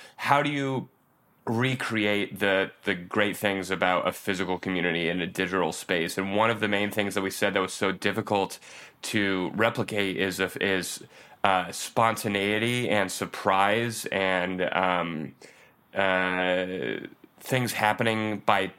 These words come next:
chance and, and run-ins. And there is this feeling that you can just walk into the little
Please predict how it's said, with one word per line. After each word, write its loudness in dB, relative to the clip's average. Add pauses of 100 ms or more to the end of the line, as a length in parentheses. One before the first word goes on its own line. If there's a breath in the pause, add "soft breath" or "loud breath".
chance 0
and, 0
and 0
run-ins. 0 (200 loud breath)
And 2
there 4
is 0
this 0
feeling 2
that 2
you -2
can -2
just -2
walk 4
into 0
the 2
little 2